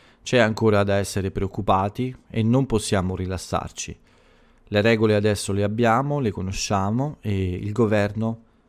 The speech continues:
ha già parlato con, eh, tutti i suoi collaboratori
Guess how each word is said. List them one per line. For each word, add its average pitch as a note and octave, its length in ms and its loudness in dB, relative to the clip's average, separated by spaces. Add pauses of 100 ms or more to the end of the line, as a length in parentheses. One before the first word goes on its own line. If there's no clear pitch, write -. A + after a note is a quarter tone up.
(140)
ha F#2 120 -10
già G#2 420 2 (880)
parlato F#2+ 680 0
con, F#2+ 340 -8
eh, F#2 340 -12 (340)
tutti - 500 -6
i G2+ 320 2
suoi A#2 200 4
collaboratori G2+ 800 0